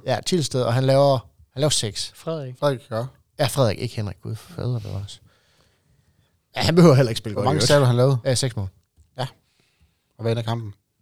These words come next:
Speaker 1: Den ender, Kolding har, øh, spiller bedre i forsvar, den ender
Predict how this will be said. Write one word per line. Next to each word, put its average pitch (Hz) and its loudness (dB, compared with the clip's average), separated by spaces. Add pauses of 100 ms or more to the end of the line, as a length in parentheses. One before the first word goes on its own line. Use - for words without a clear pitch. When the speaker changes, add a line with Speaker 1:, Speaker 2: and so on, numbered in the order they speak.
(1160)
Speaker 1:
Den 165 4 (100)
ender, 151 2 (800)
Kolding 135 -2
har, 135 0
øh, 117 -6 (140)
spiller - -4
bedre 143 2
i 131 0
forsvar, 143 0
den 131 -2
ender 147 0